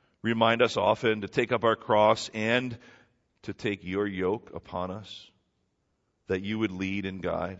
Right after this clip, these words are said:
that you would sustain us. Lord, that we would be willing to walk in your footsteps as your followers. Then help us to show others where those footsteps are, to walk alongside others,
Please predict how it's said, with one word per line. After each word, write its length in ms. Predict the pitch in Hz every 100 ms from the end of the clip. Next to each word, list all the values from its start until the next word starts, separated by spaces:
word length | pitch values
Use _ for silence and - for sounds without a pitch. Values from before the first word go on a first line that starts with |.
| 85
that 120 | 82
you 140 | 90
would 160 | 104 101
sustain 560 | - 110 - - 95 95
us. 400 | 98 - - - _ _ _ _ _ _ _ _ _ _ _
Lord, 200 | - 101
that 120 | 98 92
we 140 | 104
would 100 | 98
be 80 | 98
willing 320 | 95 98 95
to 80 | 90
walk 400 | 87 92 95 -
in 120 | 92
your 200 | 92 95
footsteps 720 | 90 104 - - 92 82 - -
as 340 | 92 92 92
your 220 | 98 101 98
followers. 760 | - 90 90 87 85 90 - _ _ _ _ _ _ _ _ _ -
Then 140 | 107
help 320 | 73 107 107
us 320 | 107 87 92 -
to 120 | 101
show 380 | - - 104 90
others 640 | 92 113 101 90 92 - - _ _ _ _
where 220 | 87 101
those 200 | 101 95
footsteps 640 | - 107 98 - 95 - -
are, 140 | 87
to 80 | 87
walk 400 | 87 110 113 113
alongside 880 | 110 107 104 104 - 110 95 95 95
others, 800 | - 95 95 92 82 80 -